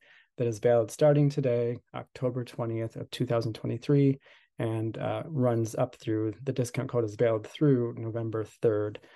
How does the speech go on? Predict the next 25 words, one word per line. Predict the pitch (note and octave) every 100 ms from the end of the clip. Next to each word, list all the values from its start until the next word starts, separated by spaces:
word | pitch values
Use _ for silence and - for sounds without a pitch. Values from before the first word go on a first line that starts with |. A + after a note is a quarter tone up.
| - _ -
uh, | A2+ G#2 -
of | E3 A2 G#2
two | - A#2
thousand | A2+ G#2+ G#2 G#2+ G#2+
and | - A2 G#2+ A2 -
twenty-three. | - A2+ A2+ - - C#3 - _ _ _ _
As | C#3 C3+ C#3
with | C3+ C#3+
Denai's | B2+ A#2+ A2+ A2+
bio | A2+ D3+ D#3 D#3+ D3+ D3+ D3
and | C3+ A#2
her | B2 A#2+
relevant | A#2+ A#2+ B2 C#3+
links, | C#3+ F#3+ -
you | C3
will | A#2 A#2
also | B2+ B2+ C#3
find | - B2 A#2 A#2+
that | B2 A#2+ C#3+
discount | C3 - B2 B2+
code | C#3+ A#2+ C3+ C#3 _ _ _ B2+
in | B2 B2+ C3 -
the |
show | D3 F#3+
notes. | C3+ C#3+ -